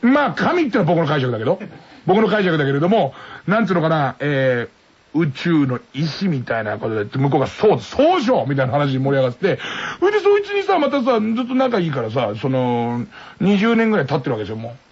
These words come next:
う。経って話聞くと、「あの時俺も分かんなかった」みたいな、そういうこともありますから、なんとも言えないんですけど、一応今僕の中ではやっぱりね、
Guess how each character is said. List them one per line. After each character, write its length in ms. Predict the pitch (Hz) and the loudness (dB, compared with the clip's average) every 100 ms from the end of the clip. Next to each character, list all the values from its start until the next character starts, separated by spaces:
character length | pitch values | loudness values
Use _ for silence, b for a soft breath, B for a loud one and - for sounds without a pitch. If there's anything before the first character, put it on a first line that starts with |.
| - | -10
う。 80 | 170 | -2
経 120 | 190 | 0
っ 100 | 131 | 0
て 120 | - 170 | -2 0
話 280 | 156 156 | 0 0
聞 80 | - | -2
く 80 | 180 | -2
と、 100 | 185 | 2
「あ 40 | 202 | 2
の 60 | |
時 60 | 240 | 2
俺 100 | 160 | 4
も 100 | 226 | 4
分 60 | 262 | 2
か 80 | |
ん 20 | 330 | 2
な 60 | |
か 60 | 285 | 0
っ 20 | |
た」 80 | 175 | 0
み 80 | 147 | 0
た 80 | 143 | 2
い 40 | |
な、 220 | 185 151 B B B - | 2 0 B B B -4
そ 160 | 269 330 | 0 2
う 20 | |
い 20 | |
う 20 | |
こ 100 | 339 | 2
と 80 | 349 | 2
も 120 | 262 | 2
あ 40 | 156 | 2
り 60 | |
ま 120 | 175 180 | 0 0
す 60 | |
か 100 | 147 | 0
ら、 160 | 143 127 | 0 0
な 300 | 123 151 269 | -2 0 0
ん 100 | 294 | 0
と 100 | 226 | 0
も 100 | 165 | 0
言 100 | 156 | 0
え 20 | |
な 100 | 165 | 0
い 60 | 156 | 0
ん 20 | |
で 60 | 131 | -2
す 80 | |
け 80 | - | -2
ど、 260 | 127 127 120 | 0 0 0
一 280 | 123 - 147 | -4 -2 0
応 60 | |
今 260 | 147 156 143 | 0 0 0
僕 220 | 135 143 | 2 2
の 60 | 139 | 2
中 240 | 139 160 | 2 2
で 60 | 214 | 2
は 60 | |
や 40 | 139 | 0
っ 60 | |
ぱ 120 | 120 110 | -4 -8
り 80 | |
ね、 180 | 104 - | -10 -16